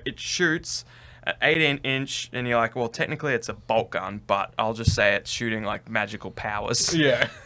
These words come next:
Speaker 2: Yeah.
Speaker 1: You know?
Speaker 2: Yeah.
Speaker 1: It's sc-, it's a banshee scream of
Speaker 2: Can't,
Speaker 1: eighteen
Speaker 2: can't do
Speaker 1: inches.
Speaker 2: that,
Speaker 1: Yeah,
Speaker 2: yeah.
Speaker 1: yeah,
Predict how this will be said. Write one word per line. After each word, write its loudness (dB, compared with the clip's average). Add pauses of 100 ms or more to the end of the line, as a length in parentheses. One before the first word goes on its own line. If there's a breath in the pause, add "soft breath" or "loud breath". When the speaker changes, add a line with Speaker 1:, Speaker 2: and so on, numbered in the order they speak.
(120)
Speaker 2:
Yeah. 2
Speaker 1:
You 0
know? 0 (140)
Speaker 2:
Yeah. -4
Speaker 1:
It's -4
sc-, -2
it's -2
a 4
banshee 0
scream -2
of -4
Speaker 2:
Can't, 6
Speaker 1:
eighteen 2
Speaker 2:
can't 0
do 0
Speaker 1:
inches. -2
Speaker 2:
that, -6
Speaker 1:
Yeah, 6
Speaker 2:
yeah. 2
Speaker 1:
yeah, 0